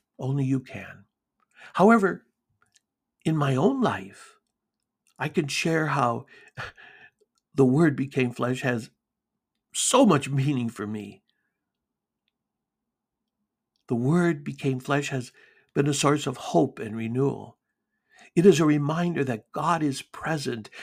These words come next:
in the midst of our struggles, our failures, and our pain. The Word made flesh offers a, a message of redemption, a new beginning, and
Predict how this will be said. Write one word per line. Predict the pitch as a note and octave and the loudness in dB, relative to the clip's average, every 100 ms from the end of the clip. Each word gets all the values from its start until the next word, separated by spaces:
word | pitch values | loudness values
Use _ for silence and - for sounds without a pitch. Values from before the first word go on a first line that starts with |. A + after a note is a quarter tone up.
| - | -6
in | - D3 | 0 0
the | B2 | 2
midst | C3+ D#3+ C#3+ - | 0 -2 -4 -8
of | B2 | -6
our | A#2 | -6
struggles, | A2+ - B2 C3+ A#2 A2 - - | -6 -6 -6 -6 -8 -10 -14 -14
our | - C#3 | -6 -6
failures, | C#3 - C3+ C3 A2+ G#2 G#2 - | -6 -2 0 0 0 -6 -10 -14
and | - | -10
our | A2+ A#2 | -8 -8
pain. | - - G#2+ G#2 G#2 C3+ _ _ - - - | -10 -14 -12 -12 -14 -18 _ _ -20 -6 6
The | D3 | 6
Word | C#3 E3+ G3+ F3 D3+ | 8 6 6 6 2
made | D3+ D3 | 0 0
flesh | C#3 D#3+ D3 C#3 | -2 -2 0 4
offers | F3+ F#3+ C#3+ | 2 2 -2
a, | C#3 - - | -4 -6 -2
a | C#3+ | 0
message | D#3 G#3 G#3 D#3 C#3 | 4 4 4 0 -2
of | B2 | -2
redemption, | C3+ G#2+ D#3 D#3+ C#3+ A2 G#2 - - | -2 0 -2 0 -4 -4 -8 -8 2
a | D3 | 2
new | D3+ E3+ B3 | 4 10 10
beginning, | E3+ E3 C3 F3 G3+ D#3+ G2+ G2+ _ _ _ _ _ _ _ _ _ _ _ - | 10 2 0 2 2 0 -4 -12 _ _ _ _ _ _ _ _ _ _ _ -4
and | D#3 D3 C#3 | 0 0 -2